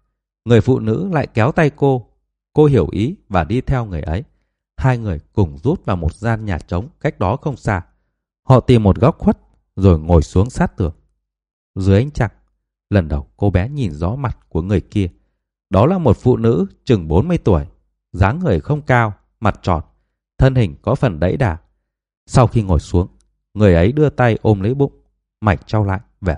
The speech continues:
rất đau. Cô gái để ý thấy máu tươi chảy qua kẽ tay của bà, bèn hỏi với vẻ lo lắng: "Cô bị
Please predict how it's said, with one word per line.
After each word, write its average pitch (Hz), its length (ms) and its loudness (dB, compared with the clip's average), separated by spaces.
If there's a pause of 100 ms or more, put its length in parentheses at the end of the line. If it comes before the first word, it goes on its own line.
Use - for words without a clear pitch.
rất 147 180 -4
đau. 92 220 -4 (680)
Cô 147 140 6
gái 135 220 2
để 131 120 4
ý 113 340 2
thấy 87 120 0
máu 110 300 0
tươi 139 340 0
chảy 85 180 0
qua 120 200 0
kẽ 123 240 -2
tay 143 240 0
của 90 140 -6
bà, 73 220 -4 (460)
bèn 98 200 2
hỏi 78 300 -6
với 117 140 -2
vẻ 98 180 -2
lo 92 160 0
lắng: 87 220 -2 (1600)
"Cô 101 100 4
bị 95 140 2